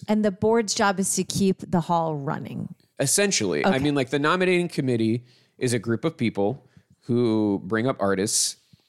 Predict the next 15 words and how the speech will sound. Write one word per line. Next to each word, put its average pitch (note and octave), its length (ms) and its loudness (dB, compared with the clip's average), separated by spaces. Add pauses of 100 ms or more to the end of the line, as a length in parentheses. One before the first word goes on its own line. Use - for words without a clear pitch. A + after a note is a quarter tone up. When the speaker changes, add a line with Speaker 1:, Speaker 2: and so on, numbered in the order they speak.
(440)
Speaker 2:
that G#2 240 0
should G2 260 -2
be G#2+ 500 2
on G#2 140 0
the A#2 80 -2
ballot. E2 440 0
They A2+ 180 0
vote F#2 360 -2 (120)
and A2 120 -2
they A2 160 0
come G#2+ 220 -6
up - 140 -4
with G#2+ 100 -4
a A#2+ 40 -6 (120)
ballot C#2 240 -2